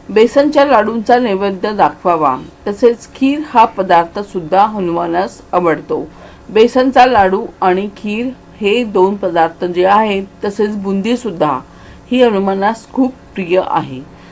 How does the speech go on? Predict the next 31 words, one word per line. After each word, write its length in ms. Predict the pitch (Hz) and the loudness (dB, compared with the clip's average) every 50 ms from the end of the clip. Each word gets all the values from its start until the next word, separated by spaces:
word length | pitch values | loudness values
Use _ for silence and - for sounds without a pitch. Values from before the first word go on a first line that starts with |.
| - - - | -20 -8 -2
ज्यांना 240 | 226 226 240 254 247 | 0 2 4 4 2
कडक 400 | 240 254 254 254 247 247 247 - | 2 2 0 2 2 2 0 -2
मंगळ 320 | 220 202 202 190 196 196 - - - | -2 -2 2 2 2 2 2 0 0
आहे 280 | 214 220 220 208 196 190 | 2 2 2 2 0 0
किंवा 320 | 196 - 220 208 214 214 | -2 -4 -4 0 0 0
पत्रिकेत 600 | 214 - 202 196 196 - 233 254 247 269 247 247 | 0 0 -2 -2 0 -2 -4 -2 2 2 2 2
ज्यांचा 400 | 226 214 220 202 196 185 226 214 | 2 0 -2 -4 -2 0 0 0
मंगळ 360 | - 226 185 175 175 180 185 | 0 0 0 0 2 2 0
बिघडलेला 640 | 185 196 196 175 190 170 160 160 165 165 160 175 - - | 0 -2 -4 -2 -2 -2 -2 -2 -4 -4 -2 -4 -4 -2
आहे, 440 | - - 240 269 214 185 185 196 202 - - - - - - - - - - | -2 -2 0 0 -2 -2 -2 -4 -6 -10 -18 -20 -20 -20 -20 -20 -16 -2 0
शत्रू 340 | 285 277 277 - 294 311 | 2 2 2 0 0 2
राशीत 400 | 320 277 247 233 214 - 240 240 226 - | 4 6 6 4 4 2 -2 -2 -2 -4
किंवा 200 | - 240 226 220 226 214 | -6 -4 -4 -4 -4 -4
शत्रू 340 | - 208 196 - - 220 220 | -6 -6 -6 -4 -6 -6 -6
ग्रहांबरोबर 840 | 202 - 202 196 185 190 196 202 214 202 185 170 175 175 180 185 175 - - | -4 -4 -4 -2 -2 -2 -4 -2 -2 -2 -2 -2 -2 0 0 0 -2 0 2
आहे, 400 | - 226 240 269 214 196 196 202 202 - - | 4 4 4 4 2 -2 -4 -8 -10 -10 -10
अशा 220 | 220 202 - 254 254 | -10 -4 -2 -2 0
व्यक्तीने 500 | 254 247 185 - - - 214 208 202 202 | 0 -2 -4 -4 -8 -8 -6 -4 -4 -4
हे 240 | 196 202 214 226 | -4 -4 -4 -2
व्रत 560 | 240 233 185 170 175 180 175 - - - - 185 | -2 0 0 0 0 0 -4 -10 -20 -16 -6 -2
जरूर 300 | 185 170 170 170 165 165 - - | -2 0 0 -2 -6 -8 -8 -8
करावे. 400 | - 214 214 214 196 160 139 - - - - - - - - - - - - - - - | -6 0 2 2 2 2 0 -4 -8 -10 -14 -20 -20 -20 -20 -20 -20 -20 -20 -18 -2 2
हा 160 | 254 262 269 | 4 4 4
दोष 320 | 247 202 185 202 196 - | 4 2 0 0 -2 -4
उरत 400 | - - 185 180 180 175 - - | -6 -2 0 2 2 2 0 0
नाही. 380 | 202 202 208 226 240 180 143 131 - - - - - - - - - - | 2 2 2 2 2 -2 -6 -6 -10 -14 -20 -20 -20 -20 -20 -20 -14 -2
प्रत्येकाने 680 | - 233 233 233 - 269 269 262 254 233 233 240 247 | 0 0 0 0 -2 -4 0 2 2 2 4 2 2
यथाशक्ती 760 | 240 214 190 180 - 202 214 208 - 214 208 - - - 240 | 2 0 0 2 2 2 0 0 -4 -8 -10 -8 -2 0 2
आपल्या 320 | 233 214 214 - 202 196 202 196 | 2 2 0 -2 -2 -2 -2 -2
शक्ती 360 | - - - - - 277 277 | -4 -8 -10 -6 -6 -6 -4
सामर्थ्यानुसार 1000 | 262 - 240 190 180 180 175 175 - 190 180 185 196 226 226 - 226 202 196 196 | -2 -2 -2 0 0 0 -2 -2 -4 -6 -6 -4 -4 -6 -4 0 2 2 2 0